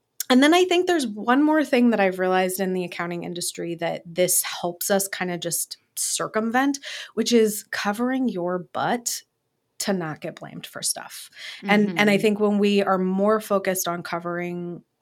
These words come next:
Speaker 1: our, our side of things, we're not really working together, and we have a really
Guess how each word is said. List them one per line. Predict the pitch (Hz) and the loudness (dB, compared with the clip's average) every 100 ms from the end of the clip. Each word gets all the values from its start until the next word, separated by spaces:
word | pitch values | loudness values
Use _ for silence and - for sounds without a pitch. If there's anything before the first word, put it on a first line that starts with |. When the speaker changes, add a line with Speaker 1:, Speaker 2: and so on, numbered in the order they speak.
| _ _ _ - | _ _ _ 2
Speaker 1:
our, | 190 185 185 175 170 _ - - _ _ _ - | 4 6 4 2 -4 _ -20 -20 _ _ _ 0
our | 196 202 202 | 6 6 4
side | - 165 160 | 2 2 0
of | 156 | -6
things, | - 160 160 160 160 - - | -6 -8 -6 -6 -6 -8 -6
we're | 175 185 202 | 0 2 2
not | 226 226 190 | 2 0 -2
really | 185 180 175 | -2 -2 -2
working | 175 170 160 | -4 -6 -10
together, | 151 156 160 214 240 254 | -8 -2 -2 0 0 0
and | 190 190 | 0 0
we | 180 | 0
have | 190 | -2
a | 180 | -4
really | 175 185 196 226 226 214 196 185 | -6 -8 -4 2 4 4 2 2